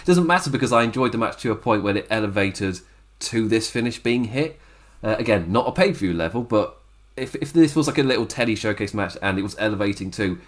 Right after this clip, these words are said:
hitting this Styles Clash, then it did a really good job of just building to this <laughs> with the counters coming quicker and quicker,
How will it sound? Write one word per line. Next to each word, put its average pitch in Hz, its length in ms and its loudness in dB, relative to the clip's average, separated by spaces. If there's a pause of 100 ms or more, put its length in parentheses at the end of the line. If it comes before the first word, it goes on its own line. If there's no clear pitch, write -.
(180)
hitting 107 560 0
this 101 180 -2
Styles 104 480 4
Clash, 80 300 -6
then 95 140 -2
it 90 120 -6
did 110 120 0
a 101 40 -2
really 110 300 2
good 92 140 0
job 101 180 0
of 90 80 -4
just - 340 -10
building 104 340 2
to 120 180 -2
this 104 440 -4 (440)
<laughs> - 440 -12
with 120 240 2
the 117 140 4
counters 131 480 0
coming 107 260 0
quicker 107 320 -2
and 92 120 -4
quicker, 92 420 -4